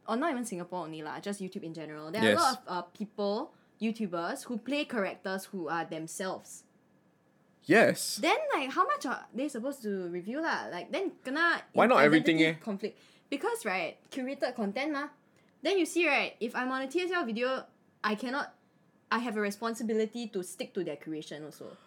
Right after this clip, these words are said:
Speaker 2: Ah.
Speaker 1: Yeah.
Speaker 2: I think I'm quite fortunate because most of the projects that I undertake that require me to be in front of camera,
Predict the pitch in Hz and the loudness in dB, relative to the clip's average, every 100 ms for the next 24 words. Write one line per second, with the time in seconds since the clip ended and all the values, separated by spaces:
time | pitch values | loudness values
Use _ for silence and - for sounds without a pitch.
0 | _ - 104 113 135 143 151 156 156 156 | _ -8 -6 -4 -4 -4 -6 -6 -8 -8
1 | 151 147 147 147 139 135 139 - _ - | -8 -8 -8 -8 -10 -12 -14 -18 _ 0
2 | - 311 262 143 139 107 - 107 104 139 | 6 8 10 10 10 8 4 2 4 4
3 | 139 160 120 - 110 107 117 104 92 107 | 4 2 2 -2 0 2 4 4 4 4
4 | 104 113 98 98 98 117 110 113 113 104 | 2 2 2 2 2 6 6 8 4 2
5 | 95 95 104 95 98 92 92 | -2 -2 -2 -4 -4 -4 -2